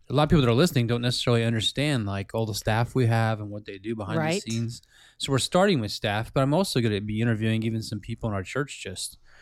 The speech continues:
Speaker 1: who volunteer in different areas.
Speaker 2: Right.
Speaker 1: So can you just kinda give a brief, brief synopsis on, like, what you do behind the scenes?
Speaker 2: I will try to.
Speaker 1: Okay.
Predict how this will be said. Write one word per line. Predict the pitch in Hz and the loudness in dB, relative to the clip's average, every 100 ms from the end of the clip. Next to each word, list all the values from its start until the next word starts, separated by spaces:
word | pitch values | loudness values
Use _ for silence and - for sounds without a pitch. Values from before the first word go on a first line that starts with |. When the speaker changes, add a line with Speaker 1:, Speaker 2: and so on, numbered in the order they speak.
| - - | -10 -4
Speaker 1:
who | |
volunteer | 110 110 104 - 143 | -2 -2 -4 -4 -4
in | 107 | -4
different | 95 - | -6 -8
areas. | 87 87 92 101 175 | -10 -10 -10 -10 -4
Speaker 2:
Right. | 160 170 - - | 0 0 -2 -6
Speaker 1:
So | - 135 | -2 -2
can | - 160 | 0 -2
you | 180 | 0
just | 175 | 0
kinda | - 156 | 2 2
give | 147 147 | 4 2
a | 127 | 2
brief, | 104 120 120 - - - | 2 0 0 -6 -16 -4
brief | 110 131 151 - | 4 4 4 0
synopsis | - 123 113 117 127 - - - - - | -4 -2 0 0 0 -4 -10 -8 -8 -6
on, | 101 98 | -6 -4
like, | 98 92 | -4 -4
what | 123 123 | -4 -2
you | 113 110 | -4 -2
do | 117 120 | -2 -2
behind | 98 101 104 | -2 -4 -4
the | 101 | -6
scenes? | - 117 101 90 - _ - - | -6 -6 -6 -10 -14 _ -18 -12
Speaker 2:
I | 151 185 | -6 -4
will | 180 185 | -2 -4
try | - - 170 294 | -6 -12 -8 -6
to. | 359 - 117 117 131 | -6 -8 -8 -8 -4
Speaker 1:
Okay. | 127 123 104 | -2 0 -2